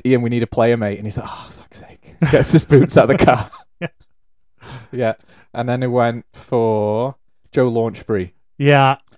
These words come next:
Speaker 2: that's a good pick too.
Speaker 1: I've seen this guy in real life. He's fucking massive, right?
Speaker 2: Yeah,
Speaker 1: Like,
Speaker 2: on
Speaker 1: he's
Speaker 2: T V,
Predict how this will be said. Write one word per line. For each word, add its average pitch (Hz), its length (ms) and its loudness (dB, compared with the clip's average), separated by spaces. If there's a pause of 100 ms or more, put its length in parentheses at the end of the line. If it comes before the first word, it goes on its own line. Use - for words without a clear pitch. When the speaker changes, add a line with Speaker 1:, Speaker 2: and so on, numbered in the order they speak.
(200)
Speaker 2:
that's 143 220 -2
a 151 40 0
good 147 240 0
pick 143 220 -4
too. 139 180 -4
Speaker 1:
I've 170 140 6
seen 254 160 -2
this 349 120 2
guy 165 180 4
in 156 80 2
real 143 160 6
life. 107 280 2
He's 135 160 -6
fucking 175 460 -8
massive, 123 520 -8 (180)
right? 123 280 -2
Speaker 2:
Yeah, 135 260 0
Speaker 1:
Like, 127 120 -2
Speaker 2:
on 175 100 6
Speaker 1:
he's 170 80 0
Speaker 2:
T 185 220 2
V, 143 400 -4